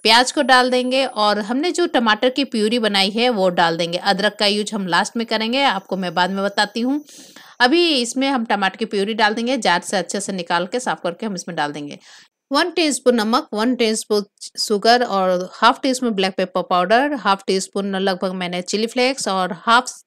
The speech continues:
से थोड़ा सा ज़्यादा मैंने ऑर्गेनो डाला है। इन सबको करेंगे मिक्स और चार से पाँच मिनट तक हम इसे ढक के पका लेंगे। जब तक, अ, टमाटर बन र-, पक रही है तब तक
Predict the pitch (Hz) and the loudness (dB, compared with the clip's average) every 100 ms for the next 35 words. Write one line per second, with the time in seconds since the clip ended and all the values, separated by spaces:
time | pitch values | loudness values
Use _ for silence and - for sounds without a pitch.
0 | _ - 214 - 196 190 196 185 175 175 | _ -4 -2 0 -2 0 -2 0 0 0
1 | 185 180 180 190 - - - - 202 208 | -4 -4 -6 -10 -14 -20 -20 -4 -2 2
2 | 220 247 240 226 254 269 247 226 196 196 | 2 4 4 2 2 0 0 -2 -6 -4
3 | 185 185 185 180 202 269 - 226 226 - | -2 -2 -2 -2 -2 0 2 0 0 2
4 | 240 277 302 - 233 233 208 - 220 226 | 4 4 0 0 0 0 -4 0 -2 0
5 | 202 202 202 208 202 - 233 254 254 - | -6 -4 -4 -2 -4 0 2 2 -2 -18
6 | - - 202 180 180 185 247 254 - 240 | -6 -4 0 0 0 -2 -2 -2 -2 0
7 | 339 339 311 277 254 233 233 226 214 240 | 0 2 0 2 2 2 0 0 0 -2
8 | 208 208 233 214 - 190 226 226 208 208 | 0 0 0 -2 -4 0 2 2 2 2
9 | 208 180 196 | -2 -2 -4